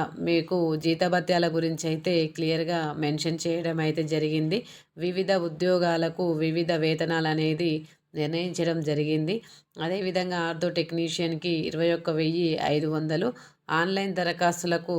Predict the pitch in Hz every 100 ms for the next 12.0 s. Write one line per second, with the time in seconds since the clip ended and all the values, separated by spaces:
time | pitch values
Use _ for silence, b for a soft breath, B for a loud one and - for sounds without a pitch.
0 | 156 156 170 170 175 175 165 160 180 160
1 | - b b _ - 175 190 190 202 180
2 | 165 170 175 180 180 156 156 170 170 170
3 | 165 156 156 165 160 156 156 240 - B
4 | - - 180 180 185 170 160 156 185 190
5 | 170 160 170 165 180 170 156 156 180 185
6 | 165 170 165 170 - - 160 160 175 175
7 | 165 156 156 170 170 156 151 165 165 -
8 | - - _ 160 175 175 165 170 165 175
9 | 165 165 160 165 170 160 175 B B -
10 | 165 180 175 180 180 175 165 160 165 170
11 | 160 151 156 175 175 156 151 156 156 185